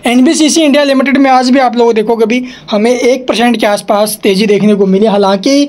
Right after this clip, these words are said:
सुबह stock वन सिक्सटी वन तक, एक सौ साठ रुपये के हमारे target थे, वन सिक्सटी वन तक stock ऊपर में गया और उसके बाद थोड़ा बहुत profit booking यहाँ पर हुआ है भाई।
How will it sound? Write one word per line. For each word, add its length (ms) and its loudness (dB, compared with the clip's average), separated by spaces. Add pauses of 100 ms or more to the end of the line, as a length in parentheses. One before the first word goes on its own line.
(280)
सुबह 260 0
stock 280 0
वन 220 0
सिक्सटी 380 -2
वन 220 0
तक, 240 -4 (220)
एक 120 0
सौ 100 0
साठ 240 0
रुपये 160 -2
के 80 0
हमारे 240 0
target 420 0
थे, 60 2
वन 260 0
सिक्सटी 360 0
वन 220 0
तक 160 -2
stock 300 0
ऊपर 240 0
में 140 2
गया 240 2 (440)
और 260 0 (460)
उसके 260 0
बाद 220 0
थोड़ा 120 0
बहुत 220 -2
profit 240 0
booking 300 0
यहाँ 120 0
पर 120 -2
हुआ 200 0
है 60 0
भाई। 180 -2